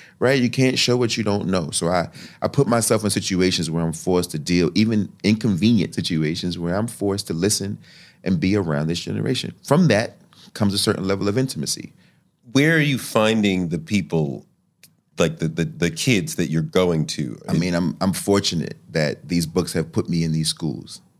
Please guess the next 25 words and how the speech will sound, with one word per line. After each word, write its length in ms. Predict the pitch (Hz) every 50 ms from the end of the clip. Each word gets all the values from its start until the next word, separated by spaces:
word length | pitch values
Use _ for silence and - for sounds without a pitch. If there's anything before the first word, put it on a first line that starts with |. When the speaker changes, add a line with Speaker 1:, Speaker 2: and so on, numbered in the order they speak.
| _ _ _ _ _ _ _ -
Speaker 1:
I'm 140 | 110 113 120
in 100 | 151 180
the 60 | -
schools, 500 | - - - - - - - - - - _ - _ _ -
in 120 | 92 104
everybody's 600 | 117 120 131 113 113 87 76 78 76 64 62 71 -
school. 360 | - - - 71 60 58 73
I'm 140 | 82 90 101
in 80 | 110 113
everybody's 440 | 107 98 98 82 80 82 80 73
community 480 | - - 87 87 90 90 85 78 78 76
center. 320 | 73 - 85 78 71 65 - - - - - -
I'm 140 | 87 95 98
in 80 | 107 113
everybody's 480 | 104 87 95 92 78 87 85 78 80 -
prison, 480 | - - - 117 101 82 78 67 - - _ _ _ _ _ _ _ _ _ _ _ _ _ _ _
right? 240 | - - 98 104 -
I'm 160 | - 120 131
there. 340 | 113 135 190 165 - - - - _ _ _ _ _ _ _ _ _ _ _ _ -
I'm 160 | 120 147 170
there, 220 | - - - 165 -
and 120 | 98 107
I'm 180 | 120 156 175 160
there 240 | 135 131 131 127 120
to 420 | 120 - - 113 107 104 98 -